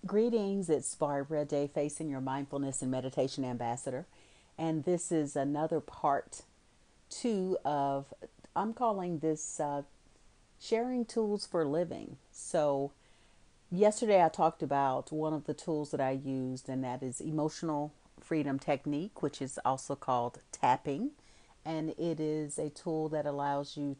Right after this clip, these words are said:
to tap on meridian points in your body to release energy that may be stagnant in your body, and that allows you to release the energy that is stagnant and you feel better.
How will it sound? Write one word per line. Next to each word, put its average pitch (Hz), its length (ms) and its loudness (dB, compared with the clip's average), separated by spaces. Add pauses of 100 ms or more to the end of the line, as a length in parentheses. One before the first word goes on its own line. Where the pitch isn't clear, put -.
to 139 340 -2 (720)
tap 180 440 0
on 135 520 -2
meridian 151 580 -2
points - 400 -6
in 143 100 -2
your 127 100 -2
body 135 440 0
to - 180 -6
release 135 880 -4
energy 143 420 -2
that - 180 -4
may 131 200 -4
be 127 380 -2 (420)
stagnant 175 600 6
in 139 140 0
your 135 140 0
body, 127 480 0 (140)
and 135 260 -2
that 135 300 0
allows 131 480 -4
you 143 60 -4
to - 160 -10
release 135 720 -4 (500)
the 202 200 0
energy 175 420 2
that 147 200 4
is 147 120 -2
stagnant 170 540 0
and 175 200 -4
you 180 80 -4
feel 285 300 0
better. 71 400 -4